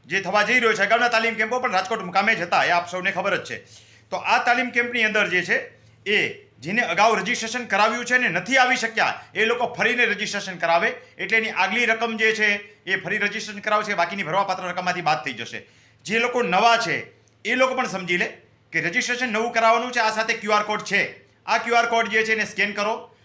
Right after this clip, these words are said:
અને ત્રણ હજાર રૂપિયા ફીમાંથી માત્ર હજાર રૂપિયા ભરીને રજિસ્ટ્રેશન કરાવો,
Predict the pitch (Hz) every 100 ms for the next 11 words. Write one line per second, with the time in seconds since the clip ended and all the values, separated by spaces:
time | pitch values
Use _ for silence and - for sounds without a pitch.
0 | _ - 220 220 233 247 254 240 240 233
1 | 233 233 233 220 220 175 240 226 202 202
2 | 208 180 185 202 202 185 175 165 170 180